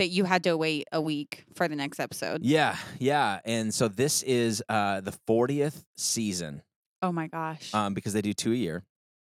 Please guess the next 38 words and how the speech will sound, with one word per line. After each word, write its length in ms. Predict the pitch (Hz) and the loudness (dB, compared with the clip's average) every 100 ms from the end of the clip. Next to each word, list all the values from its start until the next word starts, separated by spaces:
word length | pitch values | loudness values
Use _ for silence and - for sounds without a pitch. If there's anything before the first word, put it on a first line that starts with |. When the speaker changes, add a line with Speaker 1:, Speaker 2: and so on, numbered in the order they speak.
| _ _ _ - - _ | _ _ _ -12 -12 _
Speaker 2:
And, 460 | 113 110 107 104 101 - | -2 0 2 0 -2 -2
uh, 420 | 104 98 95 92 | 0 2 0 -2
they 160 | 98 107 | 0 2
are 80 | 98 | 2
bringing 320 | 110 110 104 | 0 0 0
back 300 | 98 92 - _ | 0 0 -6 _
lots 480 | 104 101 107 117 - | -6 0 2 2 -2
of 220 | 110 101 | -2 -4
the 100 | 95 | -4
champions, 720 | 95 - 90 92 90 73 76 | -4 -2 -4 -4 -6 -8 -8
like, 140 | 92 92 | -8 -6
a 80 | 90 | -6
big 320 | - 101 185 | -4 -4 -4
time. 360 | - - 170 | -2 0 0
Speaker 1:
Yeah. 100 | 175 170 _ _ _ - | -2 -6 _ _ _ -8
Speaker 2:
They're 80 | |
going 280 | 110 110 104 - | -2 0 -2 -2
all 200 | 107 110 | 0 0
out 200 | 104 101 | 0 -4
this 200 | 98 - | -4 -4
year. 280 | 92 85 87 _ _ _ _ _ _ _ _ - - | -2 -4 -8 _ _ _ _ _ _ _ _ -10 -2
And 260 | 107 104 117 | 0 0 0
I 100 | 131 | 4
know, 180 | 139 131 - | 4 2 0
I 100 | 120 | -2
know 120 | 127 | 2
you're 140 | 127 113 | 2 2
probably 220 | 120 110 | 0 2
like, 260 | 101 98 107 | 0 -2 -4
"Dude, 140 | 101 | 0
I'm, 180 | 95 92 | 0 0
I've 180 | 92 85 | -2 -2
been 140 | 92 | 2
Speaker 1:
I 100 | 254 | 4
Speaker 2:
out 40 | 320 | 6
of 40 | |
Speaker 1:
watched 220 | 359 381 | 6 4
the 40 | - | 2